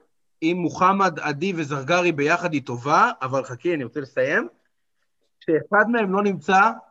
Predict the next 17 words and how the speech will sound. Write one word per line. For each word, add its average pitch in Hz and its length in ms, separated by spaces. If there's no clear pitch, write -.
כמו 175 160
שראינו 175 360
נגד 170 220
הפועל 175 260
תל 160 180
אביב, 156 240
שעדי 131 880
חלה 156 240
בקורונה 151 400
ולא 139 240
היה, 147 380
ולא 139 200
היה 151 100
לרשותו 143 340
של 139 180
סלובו 147 300
וברדה, 151 600